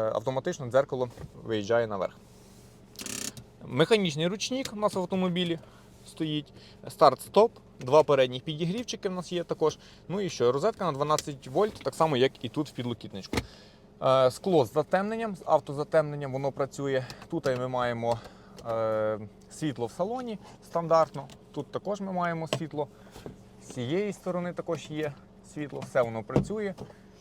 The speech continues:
І тут ми маємо, е, таку шухлядку для очків, для окулярів або для огляду задніх пасажирів.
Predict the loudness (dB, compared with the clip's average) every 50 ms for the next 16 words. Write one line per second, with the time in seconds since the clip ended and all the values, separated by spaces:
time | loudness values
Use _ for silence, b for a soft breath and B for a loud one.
0 | B B -10 -10 -8 -8 -8 -8 -8 -8 -8 -8 -6 -4 -4 -4 -4 -4 -6 -8
1 | -10 -14 -16 -10 -6 -4 -4 -2 -4 -4 -6 -8 -12 -12 -12 -12 -12 -12 -8 -4
2 | -2 -2 -2 -4 -6 -10 -6 0 4 6 6 6 4 0 -10 -20 -20 -20 -14 -12
3 | -12 -12 -12 -10 -10 -10 -10 -10 B B B B B B -14 -4 0 0 0 0
4 | 0 -2 -2 -2 -2 -2 -2 -4 -4 -4 -4 -4 -4 -6 -8 -8 -8 -6 -2 0
5 | 0 0 -2 -6 -12 -12 -10 -10 -8 -6 -6 -6 -6 -8